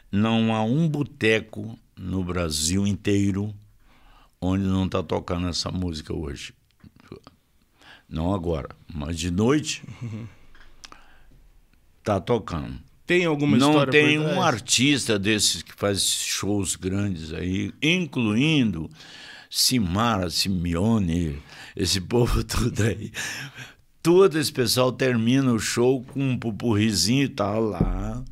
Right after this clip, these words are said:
Speaker 1: Ainda ontem chorei de saudade. É, essa música, hoje ela me emociona muito, muito. Eu, eu começo a cantar porque o maestro Caran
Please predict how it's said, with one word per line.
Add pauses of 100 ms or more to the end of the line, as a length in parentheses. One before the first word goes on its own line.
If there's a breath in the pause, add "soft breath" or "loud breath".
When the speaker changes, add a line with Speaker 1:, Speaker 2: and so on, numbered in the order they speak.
(280 soft breath)
Speaker 1:
Ainda
ontem
chorei
de
saudade. (880 soft breath)
É,
essa
música, (100)
hoje
ela
me
emociona
muito, (420)
muito.
Eu,
eu
começo
a
cantar (760 loud breath)
porque
o
maestro
Caran